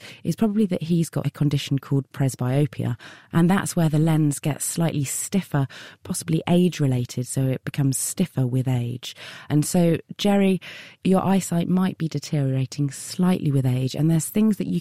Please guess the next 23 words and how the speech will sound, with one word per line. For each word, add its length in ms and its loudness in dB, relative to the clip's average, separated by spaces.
can 400 2
do 320 2
that 120 -10
might 180 0
help 280 -2
that, 200 -2
and 120 2
that's 240 -4
eye 160 2
exercises. 720 -4
That's 160 -4
something 220 4
that 120 0
I 160 4
actually 400 -2
do 220 0
every 220 2
day. 240 2
I 80 -2
try 220 0
to 120 -4
do 120 -2
it. 200 -2